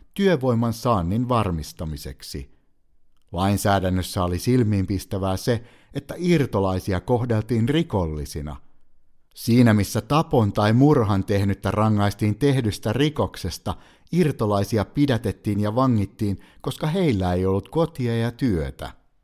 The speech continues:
Irtolaisia pidätettiin mitä moninaisimmista syistä. Jos ei ollut laillisessa suojeluksessa eli töissä, kuljeskeli ympäriinsä, poistui oman kunnan alueelta ilman lupaa,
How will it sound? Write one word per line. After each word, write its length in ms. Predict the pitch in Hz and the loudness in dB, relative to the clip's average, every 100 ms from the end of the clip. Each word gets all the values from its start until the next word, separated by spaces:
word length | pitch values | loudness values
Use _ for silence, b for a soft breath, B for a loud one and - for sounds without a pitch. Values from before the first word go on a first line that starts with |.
| _ _ _ _ _ _ _ _ _ _ _ _ _ _ _ _ _ _ _ _ _ - | _ _ _ _ _ _ _ _ _ _ _ _ _ _ _ _ _ _ _ _ _ -2
Irtolaisia 800 | 107 113 98 92 90 87 98 90 | 2 4 2 0 0 0 -2 -2
pidätettiin 800 | - 110 98 92 85 - 90 90 | 2 2 2 0 -4 -4 -2 0
mitä 260 | 87 82 | -2 -2
moninaisimmista 1080 | 90 131 160 143 123 113 110 107 104 95 101 | 2 4 4 4 2 0 0 0 0 -2 -6
syistä. 640 | - 113 85 - - 69 - _ _ _ _ _ | -2 0 0 -4 -12 -14 -14 _ _ _ _ _
Jos 200 | 175 175 | -4 -2
ei 140 | 160 147 | 0 2
ollut 280 | 147 139 | 0 0
laillisessa 680 | 139 147 143 110 101 95 113 | 2 4 4 2 -2 -4 -6
suojeluksessa 960 | - 143 131 95 85 78 92 - 98 | -2 2 2 2 0 -4 -8 -6 -4
eli 140 | 98 101 | -2 -2
töissä, 640 | - 123 85 - - 73 - _ _ _ _ | 0 2 2 -4 -10 -12 -14 _ _ _ _
kuljeskeli 640 | 127 139 101 85 - 87 92 | 2 2 2 0 -4 -2 0
ympäriinsä, 920 | 127 135 101 82 76 78 73 - 71 - _ _ _ - | 0 2 0 -4 -10 -10 -12 -12 -16 -18 _ _ _ -6
poistui 560 | 90 85 - - 98 110 | -2 -2 -4 -4 -4 0
oman 380 | 110 117 104 | 2 4 2
kunnan 340 | 101 98 95 90 | 0 -2 -2 -2
alueelta 580 | 104 117 101 92 85 95 | 0 2 2 0 -2 -2
ilman 360 | 98 95 110 | -2 -2 0
lupaa, 560 | 131 135 - 80 73 | -2 -4 -6 -8 -8